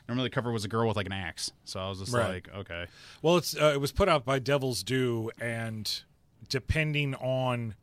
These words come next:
Speaker 2: what shop you're at, sometimes some shops just didn't carry a lot of Devil's Due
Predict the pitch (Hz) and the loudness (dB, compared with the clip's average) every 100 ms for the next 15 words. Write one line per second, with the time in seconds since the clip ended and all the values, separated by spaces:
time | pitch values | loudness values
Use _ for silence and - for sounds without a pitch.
0 | _ _ 101 120 127 - - 131 123 113 | _ _ -4 0 2 0 2 2 0 -2
1 | 113 123 127 - 123 123 117 123 117 - | 0 0 0 -2 -2 -4 -4 -4 -2 -4
2 | - _ _ - - 127 127 - 135 120 | -6 _ _ -4 0 0 0 0 2 2
3 | - - 117 95 120 117 113 - 160 139 | 0 -2 -2 0 -2 -2 -4 -2 0 2
4 | 107 101 87 - - - - - 127 127 | -2 -6 -12 -18 -20 -20 -16 -2 2 4
5 | 120 107 147 143 143 120 113 110 135 127 | 2 2 4 4 2 0 -4 0 0 2
6 | 113 104 | 0 -4